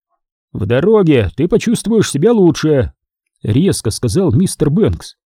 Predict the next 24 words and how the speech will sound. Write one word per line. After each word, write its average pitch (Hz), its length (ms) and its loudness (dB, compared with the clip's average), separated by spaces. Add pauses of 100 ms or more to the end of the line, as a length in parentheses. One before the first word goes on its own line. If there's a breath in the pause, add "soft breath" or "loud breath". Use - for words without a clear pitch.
(220)
с - 160 -12
некоторым 156 480 -2
сомнением 139 580 0
глядя 135 280 0
на 151 100 2
сына. 117 440 -2 (440)
«Ты - 160 -2
же 170 120 4
знаешь, 160 580 0 (220)
свежий 139 460 0
воздух — 147 460 -2
отличное 180 500 0
лекарство. 151 720 0 (480)
Если 147 340 -2
хочешь, 190 420 0
можешь 180 320 0
лечь 190 240 -2
на 175 100 0
заднее 175 300 2
сиденье». 180 640 -2 (680)
«Но, 190 640 0
пап!» 220 580 2 (800)
Грег 104 420 -4
замолчал. 110 680 -2